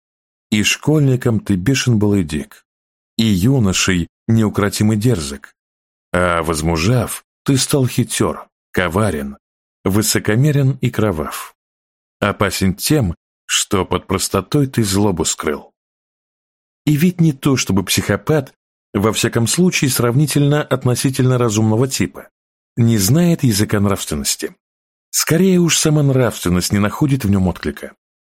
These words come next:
Она значит для него не больше, чем какой-нибудь любопытный обычай далёкого и малоизвестного племени для читателя антропологической статьи. Но тут есть исключение.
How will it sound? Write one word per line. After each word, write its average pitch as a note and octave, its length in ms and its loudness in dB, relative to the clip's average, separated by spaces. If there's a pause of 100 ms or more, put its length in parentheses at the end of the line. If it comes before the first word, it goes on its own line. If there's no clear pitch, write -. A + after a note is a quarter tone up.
(280)
Она E3 360 2
значит C#3 400 0
для G#2+ 120 2
него G#2 260 2
не G2+ 120 2
больше, D3 420 0
чем B2+ 220 0
какой-нибудь D3+ 640 0 (300)
любопытный C3 760 2
обычай B2+ 360 0
далёкого B2+ 680 0 (240)
и D3 80 4
малоизвестного G#2+ 920 2
племени G2 580 2 (240)
для G2+ 180 2
читателя D#3 580 2
антропологической F#2 840 0
статьи. - 460 -4 (920)
Но G2+ 420 2
тут - 320 -2
есть A2+ 400 0
исключение. B2+ 760 -2